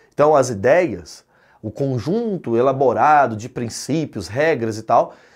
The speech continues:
são na verdade usadas no sentido de dominar. Portanto, nessa visão crítica de Michel Levy, nós temos uma quebra, né? Uma constituição, se mais profunda sobre o que é ideologia, diferentemente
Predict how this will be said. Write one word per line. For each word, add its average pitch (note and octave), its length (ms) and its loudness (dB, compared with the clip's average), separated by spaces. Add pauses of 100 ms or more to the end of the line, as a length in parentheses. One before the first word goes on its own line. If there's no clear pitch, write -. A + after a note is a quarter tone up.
(120)
são A#3 160 0
na C4 80 0
verdade A#3+ 480 -2
usadas F#3 540 0
no A3+ 60 -6
sentido G#3+ 400 -8
de F#3 60 -8
dominar. A3+ 520 0 (580)
Portanto, E3 760 0 (240)
nessa F#3 280 2
visão E3 320 -2
crítica F#3 540 -4
de A#2 80 -6
Michel B2 320 -2
Levy, A2+ 460 -4 (300)
nós D3 160 -2
temos G#3+ 240 -4
uma A#3 400 -2 (380)
quebra, A#2+ 500 2
né? E3 180 -2
Uma D#3+ 240 -2
constituição, E3+ 1040 -4
se D3 120 -10
mais C#3+ 240 -4
profunda F#3 720 -6 (200)
sobre G3 360 0
o - 20 -8
que F#3+ 140 -2
é D3 100 2
ideologia, F3 560 -4
diferentemente D#4 880 -6